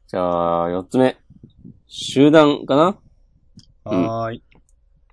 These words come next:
Speaker 1: いやー、集団、掲載順やばいんですけど。
Speaker 2: こ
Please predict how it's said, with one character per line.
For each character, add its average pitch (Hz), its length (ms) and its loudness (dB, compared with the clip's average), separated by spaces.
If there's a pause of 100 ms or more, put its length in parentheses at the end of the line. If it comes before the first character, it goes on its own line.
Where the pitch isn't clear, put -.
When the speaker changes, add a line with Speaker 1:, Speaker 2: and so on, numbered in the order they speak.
(260)
Speaker 1:
い 110 40 -10
や 87 100 -2
ー、 92 440 -4
集 151 400 0
団、 156 540 2
掲 165 240 0
載 190 220 0
順 185 180 0
や 165 160 2
ば 196 140 4
い - 20 4
ん 202 40 0
で 127 80 -2
す - 120 -14
け 95 60 -6
ど。 78 280 -8 (520)
Speaker 2:
こ 160 100 -6